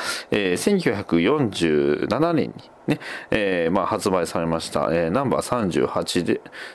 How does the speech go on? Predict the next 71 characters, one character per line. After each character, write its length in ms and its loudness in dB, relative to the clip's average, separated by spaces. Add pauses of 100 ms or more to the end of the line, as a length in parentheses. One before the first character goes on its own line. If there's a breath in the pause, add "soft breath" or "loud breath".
(120)
で 100 4
は、 240 2 (340 loud breath)
え 220 2
ー、 20 -2
ま 260 0
あ、 160 -18 (100)
い 60 0
ろ 120 2
い 40 0
ろ 120 2
ね、 240 -2
え 600 -2
ー、 20 -4
ま 160 0
あ、 80 -4 (540)
う 60 2
ん、 140 0 (1300 loud breath)
他 260 0
の 120 4
ヒ 160 0
ー 60 4
ロ 40 2
ー 40 0
た 120 -2
ち 120 -2
が 260 -2
助 180 -6
け 60 4
合 100 4
う 60 2
と 140 2
い 80 4
う、 360 2
え 40 4
ー、 20 0
シ 200 -2
ー 120 -2
ン 40 -4
が、 120 2
ま 120 2
あ、 40 -2
出 140 0
て 100 2
き 140 -4
ま 140 0
し 80 -8
て、 140 2 (300 loud breath)
ま 60 2
あ、 20 -2
そ 100 0
こ 120 4
か 100 2
ら 100 0
チ 200 -2
ー 40 2
ム 120 2
同 120 4
士 180 -2
で 80 0
ね、 200 -2
え 180 0
ー、 20 2
お 80 2
互 300 0
い 20 -2
に 60 0
助 340 -2
け 20 4
合 60 0
っ 60 -14
て 160 0